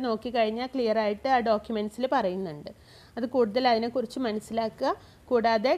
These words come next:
കേരള പി എസ് സി ഡോട്ട് ജി ഒ വി ഡോട്ട് ഇൻ എന്ന സൈറ്റിൽ എല്ലാ വിവരങ്ങളും വ്യക്തമായിട്ടുണ്ട്. ഫിംഗർ പ്രിന്റ് സെർച്ചർ എന്ന എക്സാമിന് ഫിസിക്സിൽ നിന്നും കെമിസ്ട്രിയിൽ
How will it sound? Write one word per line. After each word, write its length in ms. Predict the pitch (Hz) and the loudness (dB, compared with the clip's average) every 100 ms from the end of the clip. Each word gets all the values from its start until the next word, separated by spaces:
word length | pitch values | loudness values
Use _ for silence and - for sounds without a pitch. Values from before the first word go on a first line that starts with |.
| 330 | 4
കേരള 300 | 247 226 233 | 4 4 2
പി 60 | 247 240 | 0 -2
എസ് 100 | 226 | -2
സി 80 | 269 247 | -4 2
ഡോട്ട് 220 | 233 220 | 2 0
ജി 80 | 233 226 | -2 -2
ഒ 20 | 214 | -2
വി 100 | 247 277 220 | -4 -4 0
ഡോട്ട് 240 | 214 214 | 0 0
ഇൻ 60 | 247 220 | -4 -2
എന്ന 160 | 208 254 - - - - | -2 -2 -4 -8 -8 2
സൈറ്റിൽ 400 | 233 208 226 226 381 - | 4 4 0 0 0 0
എല്ലാ 180 | 220 214 220 | -2 0 0
വിവരങ്ങളും 480 | 208 208 208 214 285 | 0 -2 -4 -4 -4
വ്യക്തമായിട്ടുണ്ട്. 840 | 233 - 214 208 196 208 302 202 - - - - - | -6 -4 -4 -4 -6 -4 -4 -4 -10 -16 -20 -20 -12
ഫിംഗർ 220 | 240 247 254 | -2 -2 0
പ്രിന്റ് 320 | 277 277 285 311 | 0 0 0 0
സെർച്ചർ 400 | 294 254 - 269 262 | 0 -2 0 0 0
എന്ന 120 | 262 262 | 0 -4
എക്സാമിന് 520 | 226 - 233 233 220 240 - | -4 -2 -2 0 -2 -4 -4
ഫിസിക്സിൽ 540 | 269 - 247 - 302 294 | -6 -4 -8 -4 -4 -2
നിന്നും 260 | 269 254 339 - | -4 -6 -6 -2
കെമിസ്ട്രിയിൽ 500 | 240 240 - 262 | -2 -2 -6 -4